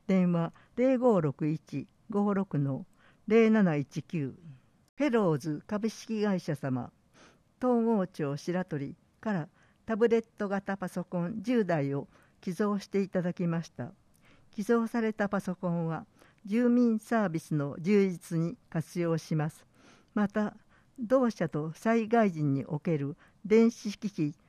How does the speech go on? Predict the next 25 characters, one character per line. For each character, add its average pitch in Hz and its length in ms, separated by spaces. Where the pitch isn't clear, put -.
提 208 220
供 196 280
の 180 320
協 220 220
定 202 300
を 202 120
締 190 260
結 190 220
し 170 160
ま 165 140
し - 80
た。 151 240
こ 240 120
の 262 160
協 226 260
定 196 300
は、 175 220
災 254 360
害 233 240
時 156 140
の 135 220
避 226 60
難 226 300
所 196 220
を 156 140